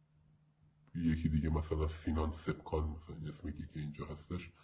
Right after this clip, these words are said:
می‌ریم داخلش ببینیم این چند تا واحد داره. این یه واحد داره، ببین کلاً فقط این واحد توی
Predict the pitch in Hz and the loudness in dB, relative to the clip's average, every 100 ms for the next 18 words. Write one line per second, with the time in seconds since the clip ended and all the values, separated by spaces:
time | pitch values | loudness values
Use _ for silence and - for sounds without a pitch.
0 | - - _ 82 87 87 80 87 85 87 | -20 -20 _ -4 0 2 2 2 4 4
1 | 85 85 82 85 78 78 78 80 80 82 | 6 6 6 6 4 4 4 4 4 4
2 | 90 98 87 78 73 80 76 78 80 82 | 4 6 8 8 6 2 2 2 0 0
3 | 101 - - _ _ _ _ - 80 80 | -4 -8 -20 _ _ _ _ -6 -2 2
4 | 80 80 78 - - - 80 78 76 78 | 4 4 2 -2 -8 0 4 4 4 2
5 | 82 80 80 | 4 4 4